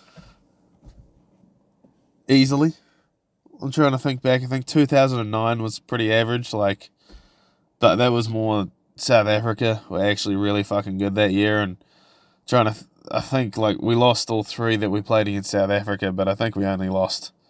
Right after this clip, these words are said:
one or two other games, maybe to Australia, and I don't know who else. So, like, we still only really lost to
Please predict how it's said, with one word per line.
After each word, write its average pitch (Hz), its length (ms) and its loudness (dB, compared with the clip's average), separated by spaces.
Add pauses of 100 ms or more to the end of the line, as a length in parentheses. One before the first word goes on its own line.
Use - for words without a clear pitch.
(380)
one 101 300 2
or 101 80 0
two 104 200 -2
other 98 220 2
games, 95 720 -2 (140)
maybe 98 340 -2
to 95 140 -6
Australia, 98 720 -2 (1120)
and 98 180 -2
I 98 120 4
don't 95 160 2
know 95 160 -2
who 98 220 0
else. 95 480 2
So, 98 300 -2
like, 92 300 -2 (460)
we 90 100 -4
still 104 460 0 (180)
only 104 260 -2
really 101 300 0
lost 98 380 0
to 95 260 -2